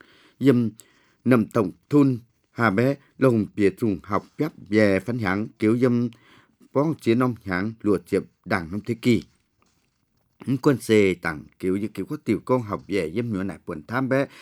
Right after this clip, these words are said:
cản pháo, nhờ bé diêm chế nông háng phân này. Giờ có phiến tề diêm nhỏ nải bé, có làn miền mãi mãi, hà ló tháo cứu nghĩa sơn, diêm tế, học bè nái cào hoi cào thăm, bé cứu có phiến tề. Diện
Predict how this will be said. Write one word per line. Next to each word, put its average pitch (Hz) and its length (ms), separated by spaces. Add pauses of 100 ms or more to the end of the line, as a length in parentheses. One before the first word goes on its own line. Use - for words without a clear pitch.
(160)
cản 98 300
pháo, 98 340 (240)
nhờ 123 160
bé 139 160
diêm 123 220
chế 110 180
nông 117 140
háng 95 200
phân 113 200
này. 120 220 (500)
Giờ 127 120
có 160 200
phiến 165 160
tề 104 380
diêm 127 180
nhỏ 104 140
nải 92 180
bé, 110 260 (340)
có 185 100
làn 101 300
miền 87 300
mãi 101 200
mãi, 92 380
hà 87 160
ló 90 260
tháo 87 380
cứu 104 320
nghĩa 120 180
sơn, 113 500
diêm 123 140
tế, 101 320 (100)
học 98 300
bè 85 220
nái 107 200
cào 90 160
hoi 95 200
cào 76 300
thăm, 139 300 (320)
bé 135 160
cứu 104 240
có 170 200
phiến 127 180 (180)
tề. 90 320 (1300)
Diện 117 160